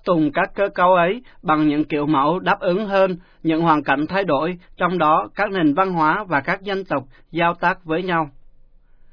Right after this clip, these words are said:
Những người xin tị nạn, những người trốn chạy các cuộc bắt hại, bạo lực và những tình trạng gây nguy hiểm cho cuộc sống của họ, họ cần được sự cảm thông và tiếp đón của chúng ta,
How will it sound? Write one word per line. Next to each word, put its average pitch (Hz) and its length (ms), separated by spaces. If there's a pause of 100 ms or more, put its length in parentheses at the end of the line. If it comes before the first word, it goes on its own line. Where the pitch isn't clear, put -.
(420)
Những 170 220
người 170 220
xin 220 260
tị 170 160
nạn, 147 260 (480)
những 170 240
người 165 220
trốn 196 280
chạy 147 280
các 208 140
cuộc 156 220
bắt 208 160
hại, 135 320 (380)
bạo 151 200
lực 151 200 (300)
và 151 340
những 160 320
tình 165 220
trạng 151 300
gây 185 180
nguy 214 180
hiểm 175 320
cho 190 160
cuộc 170 220
sống 165 280
của 147 140
họ, 131 300 (520)
họ 165 180
cần 165 300
được 156 180
sự 147 260
cảm 156 220
thông 196 280 (100)
và 160 140
tiếp 196 220
đón 180 280
của 151 140
chúng 190 220
ta, 175 340